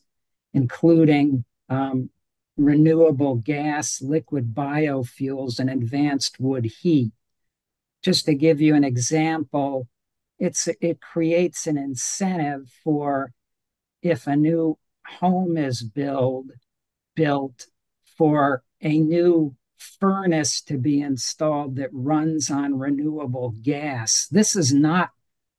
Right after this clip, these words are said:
what we want to be promoting in Burlington, especially with regard to new buildings, which are low-hanging fruit. We know they can be built with sufficient weatherization to allow them to run on electricity.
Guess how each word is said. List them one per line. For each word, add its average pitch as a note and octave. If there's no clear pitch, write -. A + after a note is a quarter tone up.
what D3
we D3
want C#3+
to C#3
be C3+
promoting C#3+
in B2
Burlington, C3+
especially C#3+
with C3
regard C#3
to C#3
new D3+
buildings, C3
which B2+
are C3
low-hanging C3+
fruit. D3+
We D3+
know E3
they D#3
can C#3+
be C3+
built D3
with C3+
sufficient D3
weatherization C#3
to D3+
allow C#3+
them C#3
to C3+
run C#3
on C3+
electricity. B2+